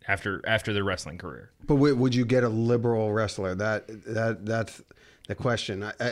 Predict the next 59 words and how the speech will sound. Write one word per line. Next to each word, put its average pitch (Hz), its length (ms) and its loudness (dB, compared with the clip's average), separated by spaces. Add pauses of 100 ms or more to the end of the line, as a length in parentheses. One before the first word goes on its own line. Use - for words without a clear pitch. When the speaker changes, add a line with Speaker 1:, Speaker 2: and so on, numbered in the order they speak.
Speaker 2:
I 120 40 0
think 165 220 2
it's - 140 0
been 131 200 2
a, 120 140 2
a 113 120 -2
pretty 127 420 0
Speaker 1:
I - 20 4
mean, 247 180 4
Speaker 2:
strong 139 60 6
Speaker 1:
Daniel 165 300 8
Speaker 2:
run. 120 80 6 (180)
Speaker 1:
Bryan, 175 200 2
Daniel 180 280 4
Bryan 170 320 6
would 117 100 4
be 120 80 6
a, 113 80 8
Speaker 2:
Ah. 294 580 -2 (200)
Speaker 1:
I 110 60 -4
mean, 113 120 2
he's 175 120 2
gotta 165 200 4
be 87 140 -2
a 82 60 -2
liberal 87 280 -4
guy, 80 220 -6
right? 165 320 2 (640)
Speaker 2:
You 123 140 2
would 156 160 2
think, 160 340 2
and 113 80 0
he'd 123 100 4
have 135 140 4
a 147 80 2
beautiful 175 420 4
first 165 320 0
lady 104 360 2 (500)
Speaker 1:
That's, - 280 -6
that's - 180 -14
Speaker 2:
on 120 140 0
his 110 140 0
Speaker 1:
true. 107 100 2
Speaker 2:
arm. 92 260 -4 (280)
Speaker 1:
For, - 200 0
like, 120 200 2
the, 107 200 2 (400)
yeah. 139 360 0 (160)
I 107 40 0
mean, 123 180 4
like, 117 180 2
who, 151 160 0
who's 160 260 -2
not 156 180 0
gonna 143 160 2
vote 123 200 2
for 117 100 0
Daniel 113 260 4
Bryan? 92 480 0